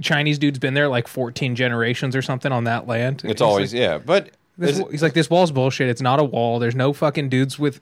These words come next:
Speaker 1: bows and arrows on horsebacks trying to get in."
Speaker 2: What kind of trouble is he getting in?
Speaker 1: I don't know. It's, um, I wanna find their names 'cause they were good. The pair, do, do, do.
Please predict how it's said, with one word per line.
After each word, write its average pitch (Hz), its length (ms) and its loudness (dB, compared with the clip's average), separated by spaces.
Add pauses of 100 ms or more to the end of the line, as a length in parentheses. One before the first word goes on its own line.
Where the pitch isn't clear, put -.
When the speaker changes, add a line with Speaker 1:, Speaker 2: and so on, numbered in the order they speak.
(160)
Speaker 1:
bows 139 300 2
and 139 100 0
arrows 131 200 2
on 143 80 2
horsebacks 123 680 -4
trying 120 200 -2
to 131 60 -2
get 135 140 0
in." 110 220 -6 (360)
Speaker 2:
What - 120 -6
kind 170 180 2
of 165 80 0
trouble 190 300 2
is 104 80 -4
he 95 140 -4
getting 85 260 -4
in? 104 220 -14 (880)
Speaker 1:
I 139 120 2
don't 139 120 4
know. 113 340 0
It's, 135 260 0
um, 127 460 4
I 123 80 -2
wanna 170 200 2
find 135 260 -2
their 117 100 0
names 113 640 -4
'cause 117 180 -6
they 120 100 -2
were 131 220 0
good. 113 460 -4 (1040)
The 120 180 -6
pair, 131 720 2
do, 123 180 -4
do, 135 220 0
do. 131 680 -2